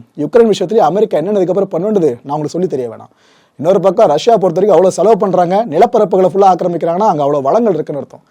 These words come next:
ரெண்டு தரப்பு மோட்டோவும் மணி தான். இப்ப புரியுதா? இதுதான் எச் வினோத் அவர்கள் இங்க மென்ஷன் பண்றாப்புல, போர் அப்படின்றது பணம், பொருளாதாரம் அப்படின்னு சொல்லிட்டு. இந்த பணத்தை வச்சு தான் எல்லாமே நடக்குது,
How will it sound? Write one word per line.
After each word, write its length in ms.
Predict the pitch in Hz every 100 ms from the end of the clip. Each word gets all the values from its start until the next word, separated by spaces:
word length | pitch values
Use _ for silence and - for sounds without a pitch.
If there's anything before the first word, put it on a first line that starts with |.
| -
ரெண்டு 280 | 160 196
தரப்பு 300 | 185 202 202
மோட்டோவும் 540 | 160 196 202 196 214 320
மணி 260 | 143 151
தான். 200 | 151 120 151
இப்ப 140 | 160
புரியுதா? 420 | 151 208 185 165 107 _ _ _ _
இதுதான் 340 | 151 160 214 220
எச் 180 | 180
வினோத் 200 | 254 208
அவர்கள் 200 | 170 185
இங்க 260 | 180 170 226
மென்ஷன் 260 | 214 226 196
பண்றாப்புல, 520 | 156 151 135 151 240 -
போர் 340 | - 226 220 160
அப்படின்றது 360 | 175 160 175 240
பணம், 380 | 165 175 190 233 _
பொருளாதாரம் 540 | 165 190 190 156 135
அப்படின்னு 200 | 127 143
சொல்லிட்டு. 360 | 143 123 113 - -
இந்த 260 | 170 180
பணத்தை 400 | - 180 285 285
வச்சு 240 | 196 175 185
தான் 200 | 196 254
எல்லாமே 480 | 131 143 202 403 233
நடக்குது, 580 | 147 165 247 214 143